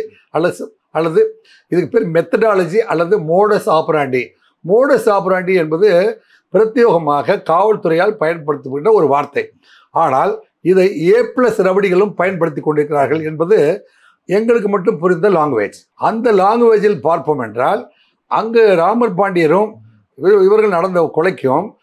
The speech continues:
இந்த கொலைக்கும் ஒரு சிமிலாரிட்டி இருக்கிறது என்றுதான் வந்து மக்களுக்கு சந்தேகம். இந்த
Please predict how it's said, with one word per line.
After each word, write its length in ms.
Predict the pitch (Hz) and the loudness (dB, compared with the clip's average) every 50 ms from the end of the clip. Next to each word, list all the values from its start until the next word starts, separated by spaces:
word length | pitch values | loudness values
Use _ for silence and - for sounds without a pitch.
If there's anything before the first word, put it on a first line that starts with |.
| _ _ | _ _
இந்த 220 | - 196 226 269 262 | -10 -4 -2 -2 0
கொலைக்கும் 320 | 190 226 208 202 190 240 | 0 0 0 0 0 2
ஒரு 160 | 240 226 190 - - | 2 2 0 0 0
சிமிலாரிட்டி 540 | 226 247 262 294 277 277 269 254 240 196 170 | -2 0 2 2 2 2 2 0 0 0 0
இருக்கிறது 580 | 208 196 180 170 185 185 175 190 196 190 175 | 0 0 0 0 -2 0 2 2 0 0 -2
என்றுதான் 440 | 165 165 175 160 147 185 233 254 226 | -4 -6 -6 -2 -2 -2 0 0 -2
வந்து 220 | 185 175 175 185 202 | -2 -2 -2 -2 -2
மக்களுக்கு 360 | 165 151 - 180 165 143 123 | -2 -2 -2 -4 -4 -4 -2
சந்தேகம். 440 | - 131 131 131 131 110 107 - 113 107 _ _ _ _ _ _ _ | -4 -4 -2 -2 -2 -2 -2 -4 -8 -12 _ _ _ _ _ _ _
இந்த 120 | - - | -6 -4